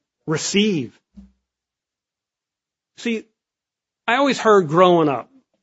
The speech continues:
I say growing up 'cause I got, I got saved when I was, <laughs> I started going to church, I'll say, when I, when I was twenty. I got saved laying in the hospital bed when I was sixteen. But I tell you what,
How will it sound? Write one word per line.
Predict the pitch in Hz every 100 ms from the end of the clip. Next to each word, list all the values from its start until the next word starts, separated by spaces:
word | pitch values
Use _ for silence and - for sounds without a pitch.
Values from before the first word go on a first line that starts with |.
| _
I | -
say | 127 147
growing | 127 139 123
up | 123 -
'cause | 120
I | 117
got, | 123 -
I | 135
got | 123 123
saved | - 127 120
when | 120
I |
was, | 120 - _ _ _
<laughs> | _ _ -
I | 160 - _ _ - -
started | 202 170
going | 170
to | 127
church, | - 185 143
I'll | 120 117
say, | 131 120
when | 123 123
I, | 120 131
when | 151 135
I |
was | 123
twenty. | - 170 135 104 - _ _ _ _ _ _ _
I | 151
got | 147
saved | - - 185 147
laying | 147 139
in |
the | 127
hospital | 160 165 147 131
bed | 120 127
when | 127
I |
was | 120 -
sixteen. | - 139 - 156 127 110 - _ _ _ _ _ _ _ _ _ _ _ _ _ _ _ _ -
But | 131 156
I | 147
tell | - 185
you | 175
what, | 170 170 127